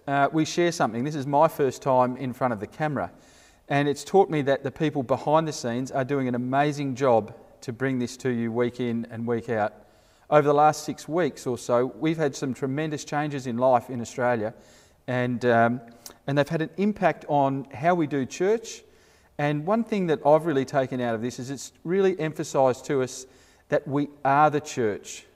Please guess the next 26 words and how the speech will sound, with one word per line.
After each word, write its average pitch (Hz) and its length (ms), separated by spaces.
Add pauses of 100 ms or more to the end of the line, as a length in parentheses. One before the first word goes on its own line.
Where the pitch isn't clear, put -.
Not 160 160
that 220 100
we 190 100
come 196 280
to 185 100
church, 117 380
but - 240
that - 160
we 120 260 (420)
are 127 200
the 131 100
church. - 560 (720)
The 175 80
series 247 520
that - 180
we're 160 320
in 165 240
the 151 80
middle 156 280
of 190 320 (280)
is 143 500 (100)
a - 60
series 160 400
called 139 240
Healthy 151 440
Church. - 580